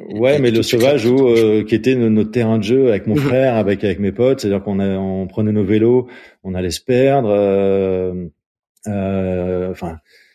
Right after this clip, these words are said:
Speaker 1: des, des cabanes, des, euh, tous les jeux que tu peux faire quand t'es gamin en forêt, c'était, euh, c'était un,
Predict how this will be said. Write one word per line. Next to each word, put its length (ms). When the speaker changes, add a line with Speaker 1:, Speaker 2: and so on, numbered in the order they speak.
Speaker 1:
des, 260
des 140
cabanes, 540
des, 260
euh, 220
tous 160
les 100
jeux 100
que 80
tu 80
peux 120
faire 160
quand 120
t'es 120
gamin 200
en 80
forêt, 320
c'était, 440
euh, 380
c'était 400
un, 80